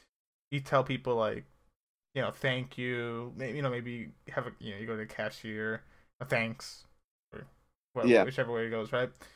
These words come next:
Speaker 1: Instead of saying thanks, just say, "Watch Joe Hopper's podcast," and then that's it. Leave.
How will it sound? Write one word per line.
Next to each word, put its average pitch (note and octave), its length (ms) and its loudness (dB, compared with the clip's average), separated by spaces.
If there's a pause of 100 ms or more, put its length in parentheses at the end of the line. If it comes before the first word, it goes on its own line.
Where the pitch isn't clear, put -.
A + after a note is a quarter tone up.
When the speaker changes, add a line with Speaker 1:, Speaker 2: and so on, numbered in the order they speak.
(340)
Speaker 1:
Instead F#3 160 8
of F#3+ 60 8
saying D#3+ 220 6
thanks, C3+ 280 2
just C3+ 160 -6
say, A#2+ 380 2 (600)
"Watch C3+ 280 2
Joe A#2+ 100 4
Hopper's A#2 280 -4
podcast," - 560 -8 (100)
and - 120 -14
then - 160 -10
that's - 240 -8
it. C#2 140 -10 (400)
Leave. C3+ 160 -12